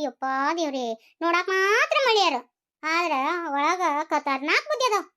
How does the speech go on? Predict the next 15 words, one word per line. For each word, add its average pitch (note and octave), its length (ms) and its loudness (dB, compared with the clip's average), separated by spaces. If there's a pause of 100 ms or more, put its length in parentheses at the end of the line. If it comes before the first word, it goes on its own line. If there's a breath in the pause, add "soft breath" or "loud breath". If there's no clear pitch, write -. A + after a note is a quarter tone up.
(140)
ಒಬ್ಬಾಕಿಯನ್ನು D#4 540 -6
ಒಬ್ಬಾಕಿ F4 240 -6
ಬಿಟ್ F4+ 180 -6
ಕೊಡಂಗಿಲ್ಲ. D4 400 -6 (560)
ಹಾಗಾದ್ರೆ D4+ 260 -2
ಇಲ್ಲಿ D4+ 140 -2
ಇವ್ರಷ್ಟ್ರು. C4+ 380 -6 (520)
ಹ್ಮ್, C4 280 -8 (500)
ಇದ್ರಾಗ B3+ 280 -4
ಒಂದ್ C#4+ 100 -6
ಸ್ವಲ್ಪ E4+ 300 -2
ಬಕ್ರ C#4 280 -4
ಅಂದ್ರ, D#4+ 240 -2 (720)
ಹ್ಮ್, B3 920 -8 (200)
ಈಕಿನ, A#3 240 -10